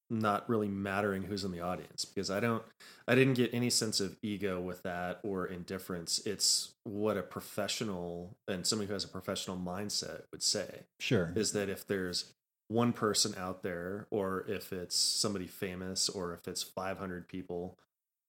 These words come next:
Speaker 1: I'm here to do one thing and do it well. And
Speaker 2: Mm-hmm.
Speaker 1: so I, I respect that answer, and I'm not getting <clears throat> any sense of, "Oh, like, I won't be nervous 'cause," but it's like, no, I have a job to do. And that's,
Speaker 2: Right.
Speaker 1: I respect your answer in that it's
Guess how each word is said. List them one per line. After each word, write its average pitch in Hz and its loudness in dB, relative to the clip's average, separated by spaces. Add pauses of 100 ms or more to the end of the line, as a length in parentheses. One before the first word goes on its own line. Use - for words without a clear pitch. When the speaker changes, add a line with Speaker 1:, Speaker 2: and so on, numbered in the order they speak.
(160)
Speaker 1:
I'm 107 0
here 107 2
to 90 -8
do 98 -4
one 95 -2
thing 95 -2
and 82 -10
do 87 -6
it 90 -6
well. 87 -2
And 87 -12
Speaker 2:
Mm-hmm. 107 4
Speaker 1:
so 123 4 (640)
I, 107 0 (100)
I 117 4
respect 98 2
that 90 -2
answer, 98 -6
and 95 -4
I'm 101 -2
not 104 -4
getting 107 2
<clears throat> - -6
any 107 4
sense 101 4
of, 92 0 (640)
"Oh, 120 12
like, 101 4
I 107 8
won't 98 4
be 92 -4
nervous 85 -2
'cause," 85 -4
but 90 -4
it's - -6
like, 90 -4 (260)
no, 98 0
I 95 0 (380)
have 92 -4
a 85 -4
job 110 0
to - -10
do. - -12
And 85 -8
that's, 90 4
Speaker 2:
Right. 117 8
Speaker 1:
I 117 6
respect 104 4
your 95 0
answer 95 -2
in 90 -6
that 90 -4
it's - -2